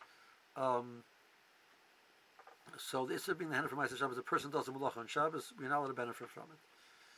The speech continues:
If a person does it b'shogeg, because obviously the person didn't know, that's the situation, a person didn't know, so the, the Shulchan Aruch passes that it's, it's usher to benefit from until after Shabbos. Doesn't come usher forever. The, the, the Mishnah Berurah brings a, um,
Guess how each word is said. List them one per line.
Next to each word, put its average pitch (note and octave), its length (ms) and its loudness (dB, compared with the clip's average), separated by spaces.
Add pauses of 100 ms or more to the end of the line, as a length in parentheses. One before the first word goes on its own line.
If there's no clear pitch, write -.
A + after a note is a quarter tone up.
(1120)
If G3 80 10
a F#3 40 12
person F#3+ 280 8
does F3 220 8
it D#3+ 100 0
b'shogeg, D3+ 520 6
because C#3 160 -4
obviously C#3 260 2
the - 80 -8
person B2+ 260 0
didn't B2 240 -4
know, C3+ 280 2
that's B2+ 200 -2
the D3 60 -10
situation, B2 560 -2
a - 20 -8
person A#2 280 -6
didn't B2 280 -8
know, E3+ 280 0
so C#3 420 0 (100)
the, C#3 120 -4
the C3 120 -8
Shulchan C3 280 -6
Aruch F#3+ 180 0
passes D#3 360 -2
that C3+ 120 0
it's, B2 120 -4 (140)
it's - 180 -14
usher D3 220 -2
to C3+ 100 -4
benefit C3 340 -2 (920)
from C3 380 -2
until B2 180 -4
after A#2+ 220 0
Shabbos. - 540 -8 (500)
Doesn't C3 240 -6
come A#2+ 160 -6
usher A#2 160 -8
forever. - 420 2 (720)
The, C#3+ 80 -6
the, C#3+ 280 -2
the C#3 180 -6
Mishnah C#3 320 -6
Berurah E3 320 0
brings C#3+ 460 -2
a, B2 340 -2
um, A#2 240 -8